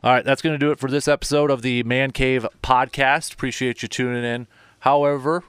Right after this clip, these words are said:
you're tuning in, or I should say whatever podcasting platform you're using, big thanks to Hy-Vee and Toyson Ford for helping, uh, us bring this podcast to you all. Don't forget, if you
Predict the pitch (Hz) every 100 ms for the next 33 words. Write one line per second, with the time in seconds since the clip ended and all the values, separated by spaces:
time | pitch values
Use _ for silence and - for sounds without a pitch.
0 | - 127 127 147 143 151 170 117 107 101
1 | 117 - 113 107 107 98 - - 113 -
2 | 113 - 101 - 120 117 - 113 101 98
3 | 95 117 117 123 101 95 - 104 95 -
4 | 98 85 82 _ - _ _ _ - 131
5 | 131 113 135 123 - 131 - 120 - 131
6 | 139 147 101 101 - 104 98 - 98 90
7 | 90 87 101 92 - 95 95 90 107 107
8 | - 113 104 117 113 113 113 110 110 123
9 | 127 - 117 113